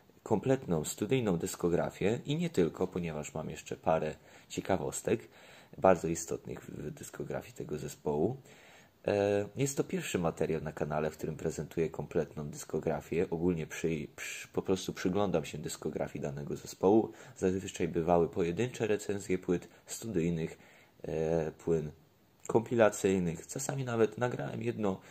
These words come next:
jedną recenzję albumu D V D, ale dzisiaj postaram się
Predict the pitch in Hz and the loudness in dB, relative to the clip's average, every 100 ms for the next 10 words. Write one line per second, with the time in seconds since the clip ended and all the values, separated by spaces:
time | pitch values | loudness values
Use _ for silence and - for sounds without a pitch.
0 | - 101 107 101 92 90 98 95 85 76 | 0 2 4 4 4 4 2 0 0 -2
1 | - - - 87 85 85 78 90 82 85 | -6 -16 -2 0 2 0 0 0 0 4
2 | 139 123 - - - 147 104 92 - 90 | 4 2 -6 -14 -2 2 2 0 -2 -2
3 | - - 87 82 82 82 - 78 | -2 -2 0 2 2 -2 -6 -6